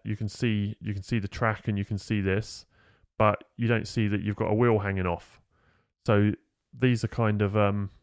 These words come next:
these are kind of the things that we don't always get to see for ourselves on our own, and, but they are the things that cause us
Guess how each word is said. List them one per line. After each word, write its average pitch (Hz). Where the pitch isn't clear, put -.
these 113
are 110
kind 107
of 95
the 95
things 104
that -
we 104
don't 104
always 101
get -
to 104
see 104
for 107
ourselves 98
on 110
our 101
own, 95
and, 104
but 101
they 110
are 120
the 107
things 101
that -
cause 104
us -